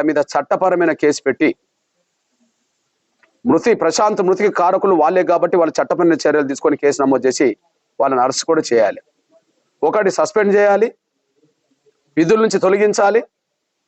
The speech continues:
రెండు వాళ్ళని అరెస్ట్ చేయాలి. అదే సమయంలో ఇక ముందు ఇట్లాంటి ఘటనలు జరగకుండా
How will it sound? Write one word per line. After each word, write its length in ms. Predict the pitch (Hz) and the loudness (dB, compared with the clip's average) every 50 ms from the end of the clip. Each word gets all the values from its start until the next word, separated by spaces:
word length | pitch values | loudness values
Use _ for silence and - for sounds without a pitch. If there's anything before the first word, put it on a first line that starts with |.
| _ _ - | _ _ -2
రెండు 160 | 160 180 196 196 | 0 2 2 2
వాళ్ళని 180 | 190 180 160 131 | 2 2 2 0
అరెస్ట్ 200 | 127 127 - - - | 0 -2 -4 -2 -2
చేయాలి. 240 | 110 104 95 95 - _ _ _ _ _ _ _ _ _ _ _ _ _ _ _ _ _ _ _ _ _ _ _ _ _ _ _ _ _ - | 0 0 -2 -4 -8 _ _ _ _ _ _ _ _ _ _ _ _ _ _ _ _ _ _ _ _ _ _ _ _ _ _ _ _ _ 0
అదే 120 | 151 202 240 240 - | 2 2 2 2 0
సమయంలో 400 | 220 202 220 214 208 208 208 180 147 - - _ _ _ _ _ _ _ _ _ _ _ _ _ _ _ _ _ _ _ _ _ _ _ _ _ _ _ _ - 151 | 0 2 2 2 2 2 2 0 0 -2 -8 _ _ _ _ _ _ _ _ _ _ _ _ _ _ _ _ _ _ _ _ _ _ _ _ _ _ _ _ -2 -2
ఇక 120 | - - 220 220 | 0 0 0 2
ముందు 240 | 240 247 254 240 254 233 240 - - _ _ _ _ - 170 | 2 2 4 4 2 2 0 -4 -16 _ _ _ _ -4 -2
ఇట్లాంటి 320 | 170 - 214 202 202 190 156 170 | 0 0 0 0 0 0 0 0
ఘటనలు 240 | 160 202 190 170 156 | 0 0 0 2 2
జరగకుండా 460 | 156 151 147 - - 135 120 117 - | 2 2 0 0 0 0 -2 -2 -4